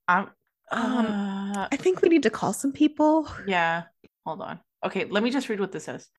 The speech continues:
Speaker 1: 'Cause her name is Kate, I think. Kate Pride. It,
Speaker 2: Mm-hmm.
Speaker 1: Kate Pryde and Iceman joined the team around the same age, figuring that the all-new, all-different team was ten Marvel years ago.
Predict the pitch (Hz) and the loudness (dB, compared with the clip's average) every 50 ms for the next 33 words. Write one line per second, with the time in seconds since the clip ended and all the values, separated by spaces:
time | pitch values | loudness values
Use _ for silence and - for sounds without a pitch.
0 | _ _ - - 202 202 196 190 220 220 202 214 214 214 202 185 185 - - - | _ _ -10 -4 -4 -2 -2 -2 -2 -2 -2 -2 -4 -6 -6 -8 -8 -12 -20 -20
1 | _ _ _ - - 185 147 131 - - _ - 156 147 - - - - - _ | _ _ _ -12 -8 -6 -6 -6 -6 -10 _ -14 -14 -14 -14 -18 -18 -18 -20 _
2 | - - 190 - - - - 143 143 147 165 - _ _ - - _ _ - - | -16 -12 -12 -12 -12 -10 -10 -10 -10 -10 -12 -14 _ _ -20 -20 _ _ -10 -8
3 | 175 175 175 254 294 285 285 - _ _ _ _ _ - - 220 208 202 - - | -6 -4 -2 -2 -2 -2 -4 -10 _ _ _ _ _ -8 -4 -4 -4 -4 -2 -4
4 | 233 233 226 214 196 - 175 185 - - 196 185 180 175 180 170 170 175 170 - | -4 -4 -4 -6 -6 -6 -6 -6 -6 -8 -10 -8 -8 -6 -8 -8 -8 -10 -12 -12
5 | - 185 175 170 165 165 160 160 160 156 - 156 151 135 135 165 190 202 202 202 | -12 -12 -10 -8 -8 -8 -8 -8 -10 -12 -12 -12 -14 -16 -12 -8 -6 -4 -4 -4
6 | 202 - - _ _ _ _ _ - 202 196 190 196 190 185 185 180 180 180 175 | -6 -10 -18 _ _ _ _ _ -6 -6 -4 -2 -2 -2 -2 -4 -6 -6 -8 -8
7 | 175 180 175 156 156 151 151 151 147 - - - - _ _ _ _ - 185 185 | -8 -6 -6 -6 -4 -4 -6 -6 -8 -10 -12 -16 -20 _ _ _ _ -2 2 2
8 | 180 - - 170 175 180 185 185 185 190 - - 170 170 175 - 175 165 - 185 | 4 4 6 6 6 6 4 2 0 2 2 4 2 2 2 0 -4 -4 -4 -8
9 | 170 - - - 175 170 165 160 160 160 - - - - 180 175 175 170 160 156 | -8 -8 -6 -6 -4 -4 -4 -4 -6 -6 -8 -8 -4 -2 -2 0 0 0 2 2
10 | 165 170 170 170 165 175 170 175 185 180 - 185 185 - 175 170 170 175 175 175 | 2 2 0 0 0 0 0 0 0 0 -2 -4 -2 -2 0 0 2 0 0 -2
11 | 175 175 | -4 -6